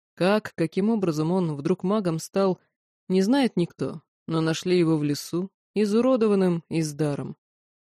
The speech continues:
Его отец, ты видела эту высокомерную тварь, был рад, сделал сына наследником,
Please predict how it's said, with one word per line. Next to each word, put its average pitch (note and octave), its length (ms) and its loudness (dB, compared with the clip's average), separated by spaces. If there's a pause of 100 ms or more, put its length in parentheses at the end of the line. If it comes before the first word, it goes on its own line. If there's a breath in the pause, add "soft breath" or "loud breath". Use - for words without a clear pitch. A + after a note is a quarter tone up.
(280)
Его F3+ 220 2
отец, A#3+ 360 -2
ты D#3 140 -4
видела E3+ 380 -2
эту C3+ 180 -4
высокомерную D#3+ 760 -2
тварь, D#3+ 400 -4 (540)
был C4+ 260 4
рад, F3+ 380 0 (220)
сделал E3 580 2
сына G3 320 0
наследником, D#3+ 880 -2